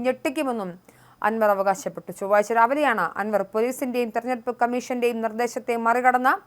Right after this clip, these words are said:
വാർത്താ സമ്മേളനം നടത്തിയത്. ഇതിൽ കോടതിയുടെ അനുമതിയോടെ അൻവറിനെതിരെ ചുമത്തുന്ന വകുപ്പുകൾ നിർണായകമാകും. ജാമ്യമില്ലാ വകുപ്പ് പ്രകാരം കേസെടുക്കുമോ എന്നാണ് അറിയേണ്ടത്. അതിനിടെ പിണറായിയുടെ പോലീസിന് ഒരു ചുക്കും ചെയ്യാൻ കഴിയില്ലെന്നാണ്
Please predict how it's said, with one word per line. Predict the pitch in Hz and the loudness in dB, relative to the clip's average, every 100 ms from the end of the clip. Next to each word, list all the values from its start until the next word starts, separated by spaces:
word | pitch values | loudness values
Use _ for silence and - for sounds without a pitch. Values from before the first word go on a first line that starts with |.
| _ - _ _ 214 | _ -20 _ _ 6
വാർത്താ | 247 302 359 320 | 10 10 8 6
സമ്മേളനം | 285 254 233 208 185 | 4 2 2 0 -4
നടത്തിയത്. | 175 175 175 - | -6 -6 -6 -6
ഇതിൽ | 196 220 233 - | -2 -2 -2 4
കോടതിയുടെ | 240 277 320 330 294 262 | 6 8 4 0 2 2
അനുമതിയോടെ | 254 262 262 262 277 285 233 | 0 -2 2 2 2 0 -2
അൻവറിനെതിരെ | 247 269 262 254 247 262 | 0 0 0 -2 0 0
ചുമത്തുന്ന | 262 240 247 247 233 | -2 -4 -4 -2 0
വകുപ്പുകൾ | 240 254 269 220 185 202 | 0 -2 0 0 0 -2
നിർണായകമാകും. | 226 233 269 285 294 220 180 165 165 - _ _ _ _ _ - | -4 -2 2 2 2 0 -2 -4 -10 -12 _ _ _ _ _ -6
ജാമ്യമില്ലാ | 190 269 339 392 381 370 349 | 6 8 8 2 4 6 6
വകുപ്പ് | 302 320 302 | 6 4 2
പ്രകാരം | 294 294 311 302 | 6 6 6 2
കേസെടുക്കുമോ | 294 294 294 285 277 285 | 0 2 0 -2 -2 0
എന്നാണ് | 262 262 254 | 2 2 4
അറിയേണ്ടത്. | 233 269 277 269 277 | 2 0 0 2 2
അതിനിടെ | 277 285 294 302 | 0 2 2 4
പിണറായിയുടെ | 285 311 320 320 302 294 | 4 6 6 6 2 4
പോലീസിന് | 277 302 302 302 294 - _ _ - | 2 2 0 2 0 -2 _ _ 4
ഒരു | 294 - - | 4 4 0
ചുക്കും | 339 - 415 370 | -4 0 2 2
ചെയ്യാൻ | 330 311 302 | 2 2 4
കഴിയില്ലെന്നാണ് | 302 269 285 262 254 226 | 4 4 2 2 2 4